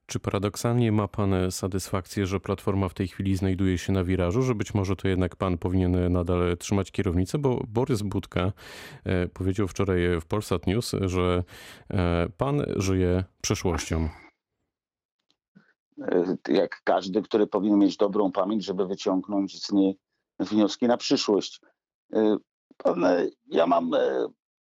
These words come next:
Speaker 2: dobrze wspominam współpracę z, z tymi, z którymi zbudowaliśmy zwycięstwo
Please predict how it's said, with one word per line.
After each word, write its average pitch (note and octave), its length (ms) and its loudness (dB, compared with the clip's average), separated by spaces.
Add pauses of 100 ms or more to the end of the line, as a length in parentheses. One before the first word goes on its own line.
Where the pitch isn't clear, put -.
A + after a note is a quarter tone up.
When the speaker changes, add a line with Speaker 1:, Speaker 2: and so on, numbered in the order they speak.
(340)
Speaker 2:
dobrze C#3 600 2 (760)
wspominam C3 800 2
współpracę B2 800 -2
z, - 260 -8 (460)
z - 40 -20
tymi, B2+ 240 0
z - 60 -14
którymi B2+ 280 -2
zbudowaliśmy A2+ 720 0
zwycięstwo A#2 720 -2